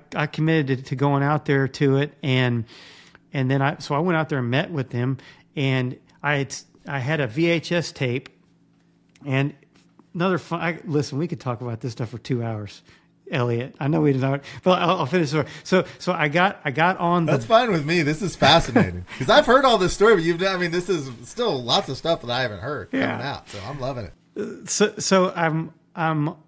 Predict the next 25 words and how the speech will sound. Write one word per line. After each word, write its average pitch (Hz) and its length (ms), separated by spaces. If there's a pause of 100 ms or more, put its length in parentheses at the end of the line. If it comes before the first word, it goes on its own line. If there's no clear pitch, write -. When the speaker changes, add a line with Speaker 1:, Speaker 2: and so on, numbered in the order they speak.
(140)
Speaker 1:
I 139 80
get 170 240
off, 196 340
the, 196 160
I 156 60
get, 165 260
I 151 60
leave 170 440
the, 160 200
the 151 160
hotel 165 460
room 143 220
and 123 100
get 147 160
on 147 100
the 123 60
shuttle 190 340
bus 135 300
that 135 100
takes 160 320
us 151 120
to 147 120
the 139 100
convention 135 540
center. 117 420